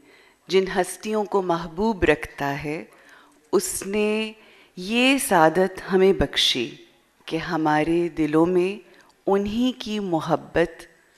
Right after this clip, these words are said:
पैदा कर दी, उन्हीं की मोहब्बत का नूर उजागर कर दिया।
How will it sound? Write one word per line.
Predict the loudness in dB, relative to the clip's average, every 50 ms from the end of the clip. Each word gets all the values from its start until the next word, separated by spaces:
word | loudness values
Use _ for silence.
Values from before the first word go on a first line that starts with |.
| _ _ _ _ _ _
पैदा | -2 -2 0 0 -2 -4
कर | -4 -6 -8 -10 -10 -10
दी, | -10 -14 -14 -14 -16 -18 _ _ _ _ _ _ _ _ _ 2
उन्हीं | 4 4 4 4 0 0
की | -2 -4 -4 -2
मोहब्बत | 0 0 0 0 0 -2 -2 -2 -2 -2 -2 -2 -4 -8 -6
का | -4 -4 -4 -4 -10 -18 -20 -20 -20 _ _ _ -8
नूर | -4 0 2 4 4 6 6 6 6 6 4 2 -2 -6 -4 -2
उजागर | -2 0 0 2 0 0 0 0 -2 -4 -4
कर | -4 -6 -6 -6
दिया। | -6 -6 -8 -8 -8 -10 -10 -12